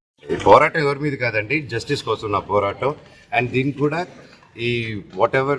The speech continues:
మీరు అడిగిన క్వశ్చన్ కూడా, whatever collector గారు decides, we'll follow that. అదే బెజిసెట్ గారికి ఇదే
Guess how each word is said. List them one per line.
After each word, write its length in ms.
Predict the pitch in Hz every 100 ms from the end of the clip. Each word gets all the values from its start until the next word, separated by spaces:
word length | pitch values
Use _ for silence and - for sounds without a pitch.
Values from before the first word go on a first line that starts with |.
| 120
మీరు 120 | 113
అడిగిన 200 | 113 123 110
క్వశ్చన్ 280 | 110 - 113
కూడా, 120 | 117 131
whatever 260 | 113 127 131 120
collector 260 | 113 117 117
గారు 120 | 110 101
decides, 240 | 110 131 113
we'll 160 | 87
follow 180 | 90 87 69
that. 120 | 64 - _ - - - - - _ _ 110
అదే 160 | 127 131 - 101
బెజిసెట్ 360 | 113 139 135 131
గారికి 240 | 123 - 143
ఇదే 120 | 131